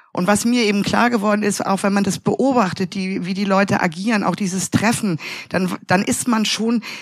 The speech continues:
das ist, dieses Land tickt schon ganz anders. Und nicht nur im Westen der Ukraine. Und das muss man sich immer klar machen. Da ist schon ein Pfad beschritten jetzt.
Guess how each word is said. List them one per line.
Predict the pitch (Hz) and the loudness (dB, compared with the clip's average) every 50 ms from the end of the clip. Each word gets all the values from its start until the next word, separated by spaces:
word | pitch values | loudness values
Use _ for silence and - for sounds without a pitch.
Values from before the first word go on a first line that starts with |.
| - - | -6 -4
das | 196 185 - | -4 -2 -2
ist, | 254 220 - - - | -2 -2 -4 -4 -6
dieses | - 214 190 208 220 185 - | -6 -6 -4 -4 -4 -4 -2
Land | 202 208 226 240 - - - - - | 0 0 0 0 0 -4 -6 -4 0
tickt | - - - - - | 0 0 0 0 -2
schon | - - 196 196 | -2 -2 0 0
ganz | - 180 180 180 175 | 0 0 -2 -2 -4
anders. | - - 185 185 160 147 - 143 143 - - - _ _ _ - - - | -4 -2 -2 -2 -2 -2 -2 -4 -6 -8 -10 -16 _ _ _ -20 -10 -4
Und | 180 196 | 0 2
nicht | 220 233 - - | 4 4 4 4
nur | 185 147 | 2 2
im | 120 156 | 2 2
Westen | 160 160 151 - - - 170 | 0 0 0 -2 -2 -4 -2
der | 160 147 - | -2 -2 -2
Ukraine. | - - - 170 - - - 147 147 | -4 -6 -6 -6 -6 -4 -4 -2 -2
Und | 147 147 | -2 -2
das | 160 151 - | -2 -2 -4
muss | 220 208 | -4 -2
man | 220 214 202 | -2 -2 -2
sich | 190 190 - - | -2 -2 -4 -4
immer | 226 220 214 196 | -2 -2 0 -2
klar | - - 185 180 196 | -2 -2 -2 -2 0
machen. | 190 165 143 139 151 147 | 0 -2 -2 -2 -2 -2
Da | 160 - | -2 -2
ist | - - 220 - - | -2 -2 -4 -4 -4
schon | - 202 214 220 - | -4 -4 -4 -4 -4
ein | - - 185 208 | -2 -2 -2 -2
Pfad | 196 - - 196 202 208 214 - | -4 -4 -4 -2 -2 -2 -2 -2
beschritten | - 190 - - - 202 208 - 220 196 | -4 -4 -4 -2 -2 -2 -2 -2 -2 -2
jetzt. | 170 175 165 165 - - | 0 0 -2 -2 -4 -8